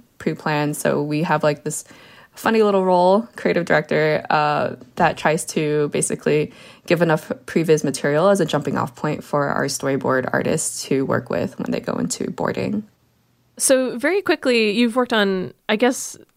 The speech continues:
Speaker 2: three Bears <laughs> properties now, which is We Bare Bears, and then the movie, and then We Baby Bears. Can you explain a little bit about what, I guess, the franchise is about, and then the difference between those kind of three, um,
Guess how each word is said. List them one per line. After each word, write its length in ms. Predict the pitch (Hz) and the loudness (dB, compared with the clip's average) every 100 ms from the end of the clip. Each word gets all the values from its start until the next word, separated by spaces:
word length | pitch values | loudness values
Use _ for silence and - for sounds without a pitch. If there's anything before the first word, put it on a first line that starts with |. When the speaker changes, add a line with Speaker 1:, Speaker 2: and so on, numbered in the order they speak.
| - | -16
Speaker 2:
three 340 | - 202 220 | -8 -2 0
Bears 220 | 247 226 240 | 4 2 2
<laughs> 0 | |
properties 500 | 302 339 359 269 233 | 0 4 4 2 -2
now, 220 | 220 214 | 0 0
which 160 | 214 220 | 0 -2
is 100 | 196 | -4
We 140 | 214 | -6
Bare 180 | 220 208 | -4 -4
Bears, 380 | 180 180 185 185 | -2 0 0 -2
and 160 | 190 | -8
then 100 | 175 | -8
the 60 | 165 | -6
movie, 400 | 196 240 208 190 | 2 2 2 0
and 100 | 190 | -2
then 140 | 180 | -4
We 160 | 175 180 | -6 -6
Baby 300 | 180 185 196 | -4 -4 -4
Bears. 380 | 175 147 151 - | -4 -6 -6 -8
Can 180 | 208 | -2
you 180 | 208 202 | 0 2
explain 300 | 202 - 247 | 0 0 0
a 60 | 233 | 0
little 200 | 196 202 | 0 0
bit 140 | 190 | 0
about 260 | 170 165 175 | 2 0 0
what, 540 | 180 175 170 - - _ - - - | -2 0 0 -4 -14 _ -20 -20 -8
I 80 | |
guess, 160 | 185 180 | -4 -4
the 80 | 185 | -6
franchise 580 | - 180 175 208 202 202 | -2 0 0 0 0 0
is 120 | 208 | -2
about, 400 | 202 196 185 175 | 2 2 2 0
and 100 | 180 | -4
then 80 | 170 | -6
the 80 | |
difference 320 | 156 165 170 165 | -6 -6 -8 -12
between 220 | - 151 | -12 -8
those 180 | 139 151 | -8 -10
kind 200 | - 165 | -10 -10
of 60 | 180 | -10
three, 540 | - 175 143 147 160 | -8 -8 -6 -8 -8
um, 240 | - 165 | -6 -6